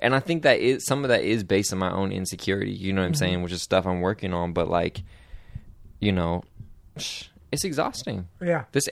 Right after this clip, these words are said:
Speaker 1: era is exhausting for sure. It can be.
Speaker 2: Yeah. I th-, and I think we are in, in an era of great change and rapid change. And,
Speaker 1: Yeah, dude.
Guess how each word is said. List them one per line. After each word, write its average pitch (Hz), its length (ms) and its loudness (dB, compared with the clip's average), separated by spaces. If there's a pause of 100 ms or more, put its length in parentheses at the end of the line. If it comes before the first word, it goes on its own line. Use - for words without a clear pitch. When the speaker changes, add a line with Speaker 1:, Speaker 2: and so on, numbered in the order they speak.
Speaker 1:
era 143 320 4
is 101 220 0
exhausting 98 600 -4
for - 140 -14
sure. - 320 -6 (720)
It 104 120 -8
can 120 300 -6
be. - 240 -12 (160)
Speaker 2:
Yeah. 151 300 4 (500)
I 160 100 0
th-, - 180 -4
and 190 80 6
I 165 100 6
think 180 260 4
we 165 160 6
are 156 260 6
in, 151 320 2
in 160 240 -2
an 143 180 -4
era 156 340 -2
of 135 420 -4
great 143 400 2 (160)
change 143 600 0
and 147 220 -2
rapid 139 420 0
change. 135 720 -2
And, 151 140 -2
Speaker 1:
Yeah, 135 240 0
dude. 98 320 -4